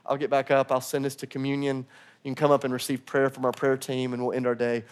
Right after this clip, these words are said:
in worship. But I, I, I want us to really stop. I don't want us to live in the place of theory this morning, going, "Oh, Jesus is inviting us to follow." No, where is he asking you to follow him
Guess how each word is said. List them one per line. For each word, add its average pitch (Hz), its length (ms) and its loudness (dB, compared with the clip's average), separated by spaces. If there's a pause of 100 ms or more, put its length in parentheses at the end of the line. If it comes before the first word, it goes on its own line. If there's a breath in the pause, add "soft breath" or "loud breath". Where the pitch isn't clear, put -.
(320 soft breath)
in 120 160 -4
worship. 117 380 -4
But 127 100 2
I, 147 120 10
I, 151 180 6
I 165 160 6
want 190 220 6
us 180 120 2
to 151 100 -2
really 160 280 0
stop. 165 520 6
I 139 80 2
don't 151 140 6
want 170 120 2
us 170 100 -6
to 165 100 -4
live 165 140 2
in 160 60 -4
the 151 60 -2
place 151 280 -2
of 135 60 -18
theory 151 200 0
this 131 220 -4
morning, 110 360 -8 (680 soft breath)
going, 131 180 -4
"Oh, 175 140 0
Jesus 175 400 -6
is 156 160 -4
inviting 156 280 0
us 147 120 -4
to 151 60 -10
follow." 151 380 0
No, 139 300 4 (280 loud breath)
where 175 440 4
is 151 220 -4
he 139 480 -2 (120)
asking 160 580 0
you 147 280 -6
to 147 160 -6
follow 139 440 4
him 113 300 -6